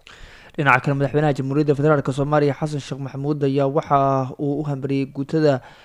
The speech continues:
soo iyo tobanaad ee ciidanka xoogga dalka ee maanta la wareegay amniga madaxda dalka, waxaana uu tilmaamay in micnaha ay leedahay tallaabadani ay ka turjumayso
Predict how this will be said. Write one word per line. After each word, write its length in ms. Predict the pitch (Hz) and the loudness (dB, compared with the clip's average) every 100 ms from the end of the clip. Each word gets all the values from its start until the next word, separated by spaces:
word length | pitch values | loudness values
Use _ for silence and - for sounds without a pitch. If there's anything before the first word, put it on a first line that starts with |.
| - _ | -20 _
soo 120 | - | -4
iyo 100 | 143 | -4
tobanaad 360 | 135 135 139 139 | -2 -2 0 0
ee 80 | 131 | -2
ciidanka 400 | 147 147 131 131 | -4 -4 -6 -10
xoogga 320 | - 151 139 | -2 -2 -2
dalka 380 | 139 151 143 139 135 | -4 -4 -4 -4 -4
ee 40 | 131 | -2
maanta 960 | 147 156 - 139 135 135 131 127 135 | -4 -4 -4 -2 -2 -2 -4 -4 -8
la 140 | 139 151 | -4 -2
wareegay 520 | 143 139 135 139 123 - - _ - | -2 -4 -2 -4 -4 -10 -20 _ -8
amniga 1080 | 131 135 135 135 143 139 135 135 135 131 - _ _ _ _ _ _ _ _ _ _ _ - | -6 -6 -6 -2 0 2 2 0 -2 -6 -12 _ _ _ _ _ _ _ _ _ _ _ -6
madaxda 480 | 135 147 147 139 135 135 135 135 135 160 | 0 0 0 -2 0 0 0 -2 -6 -4
dalka, 720 | 151 151 - 135 120 123 - _ | -2 -2 -2 -4 -4 -8 -12 _
waxaana 380 | 131 - 135 139 | -10 -4 -4 -2
uu 80 | 156 | -4
tilmaamay 720 | 151 135 127 127 139 135 135 - | -4 -8 -8 -4 -2 -2 -4 -6
in 200 | 151 143 | -8 -8
micnaha 400 | 127 151 143 139 | -6 -4 -4 -4
ay 80 | 139 | -4
leedahay 480 | 147 147 127 131 135 | -2 -2 -2 -2 -4
tallaabadani 640 | - 135 139 151 135 135 135 | -4 -4 -2 -2 -2 -4 -8
ay 60 | |
ka 100 | 151 | -8
turjumayso 640 | 156 139 147 135 120 139 | -12 -12 -12 -14 -10 -10